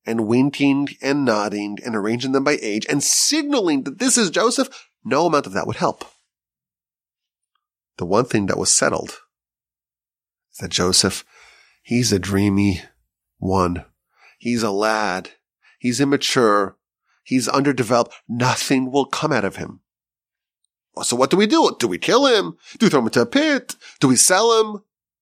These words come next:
Th-, th-, that's the variance of possibility that could happen with, with Joseph.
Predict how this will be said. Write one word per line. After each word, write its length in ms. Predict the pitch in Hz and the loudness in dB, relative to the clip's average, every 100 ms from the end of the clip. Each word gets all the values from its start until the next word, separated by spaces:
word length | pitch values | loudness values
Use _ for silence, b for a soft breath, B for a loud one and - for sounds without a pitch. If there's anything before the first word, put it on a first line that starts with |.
| _ _ _ _ _ _ - 151 | _ _ _ _ _ _ -10 -4
Th-, 360 | 160 139 127 | -4 -4 -4
th-, 220 | 139 175 143 | -2 -2 0
that's 380 | 165 214 - | 0 0 -2
the 220 | - 190 156 | 0 0 0
variance 840 | 117 139 175 165 123 110 - - - | 0 2 4 2 2 2 0 0 -2
of 180 | 120 - | -4 -2
possibility 840 | 131 - 131 214 185 - 117 117 b b b b | -2 -2 0 0 0 -2 -6 -6 b b b b
that 120 | 117 | -4
could 100 | 110 | -2
happen 320 | 104 107 107 104 | 0 -2 -2 -2
with, 400 | 104 - - _ _ _ _ _ _ - | -4 -6 -16 _ _ _ _ _ _ -6
with 100 | 135 | 0
Joseph. 300 | 202 - | 0 0